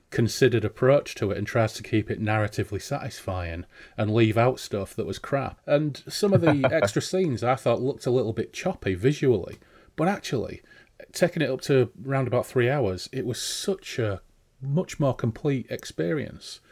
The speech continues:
Speaker 2: I've seen it, actually. Yeah, I really
Speaker 1: Mm.
Speaker 2: like it. I think, actually, I might have, um, yeah, I, I, I s-, I originally, I originally watched with my dad, like, years ago, like, you know, just the original cut.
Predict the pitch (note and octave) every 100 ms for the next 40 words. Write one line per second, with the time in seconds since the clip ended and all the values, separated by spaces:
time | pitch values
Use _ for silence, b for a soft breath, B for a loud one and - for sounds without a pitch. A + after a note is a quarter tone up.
0 | b b G2 G2+ - D3 D#3 F#2 E2+ F#2+
1 | - D#2+ D#2 F3+ E3 A2+ G#2 A2 G#2+ G2+
2 | A2 B2+ F2+ - G#2+ - - - E3+ C#3+
3 | G2 G2 C#3 A#2 F#2+ - - - - -
4 | F2 E2+ D#2+ D2 - - _ _ - A2
5 | A2 F#2+ A2 G#2 A2 - - - G2 G#2+
6 | D3+ D3 B2+ - G#2 C#3+ F3 C#3 A#2 A#2
7 | A#2+ G#2+ F2 F#2 F2 F2 - D#2+ - E2
8 | D#2 C2+ C2+ A#1 G#1 - D2+ - C#2+ B1
9 | B1+ - C2 C#2+ D#2 C#2 D2+ - D#2